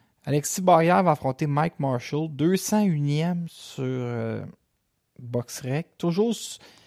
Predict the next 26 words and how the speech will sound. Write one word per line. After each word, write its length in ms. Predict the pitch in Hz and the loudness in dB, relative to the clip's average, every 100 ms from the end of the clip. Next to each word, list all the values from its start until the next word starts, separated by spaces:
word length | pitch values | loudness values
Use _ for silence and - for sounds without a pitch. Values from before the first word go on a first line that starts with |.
| _ _ _ _ | _ _ _ _
sa 160 | - 160 | -4 -2
suspension 640 | - - 220 208 - 247 | -2 4 6 6 6 4
serait 220 | 147 - 147 | 4 4 4
levée 200 | 143 190 | 6 6
aujourd'hui 720 | 175 151 135 127 139 147 - _ - | 6 4 0 -2 -2 -4 -6 _ -6
par 180 | 120 117 | -4 -2
la 160 | 117 | -4
commission 640 | - 127 127 - - 143 | -4 -4 -4 -6 -4 -4
de 60 | 139 | -2
la 100 | 120 | -4
Pennsylvanie. 960 | - 123 - 135 123 120 120 156 233 208 170 | -4 -6 -4 -4 -2 -2 0 -2 -4 -6 -14
C'est, 280 | - - 127 | -18 -16 -16
c'est 160 | - | -14
pour 180 | - - | -16 -12
ça 180 | - 151 | -6 -6
qu'il 180 | - 113 | -6 -8
peut 180 | 123 | -6
se 100 | 120 | -4
battre 220 | 120 - 131 | -2 -2 0
dans 180 | 117 | -4
trois 380 | 113 - 120 117 | -4 -4 -2 -2
jours. 320 | 117 135 202 220 _ _ _ _ _ _ | -2 -6 -8 -12 _ _ _ _ _ _
Sa 380 | - - - 123 | -16 -10 -6 -6
suspension 640 | - - 151 147 - 196 | -8 -2 0 0 0 -2
serait 480 | 185 - 185 175 160 | -2 0 0 2 0
levée 400 | 131 143 170 | 0 -2 -2